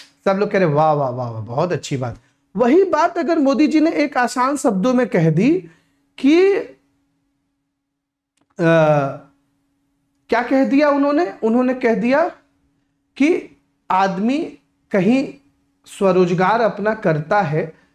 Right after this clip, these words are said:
तो उसको अपना बिजनेस खोलना चाहिए। एक साइकिल के पंचर बनाने की भी दुकान खोलो तो उससे तुम दो आदमी को रोजगार दोगे।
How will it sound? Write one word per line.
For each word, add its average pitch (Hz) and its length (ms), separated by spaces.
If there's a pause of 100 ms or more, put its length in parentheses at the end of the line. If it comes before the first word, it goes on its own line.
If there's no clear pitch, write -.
(200)
तो - 60
उसको 202 300
अपना 294 160
बिजनेस 180 760
खोलना 170 360
चाहिए। 170 520 (100)
एक 240 160
साइकिल 175 400
के 311 100
पंचर 202 500
बनाने 240 340
की 262 100
भी 226 120
दुकान 202 440
खोलो 208 480 (320)
तो 247 80
उससे 254 260
तुम 330 220
दो 233 160
आदमी 226 340
को 320 100
रोजगार 269 420
दोगे। 127 400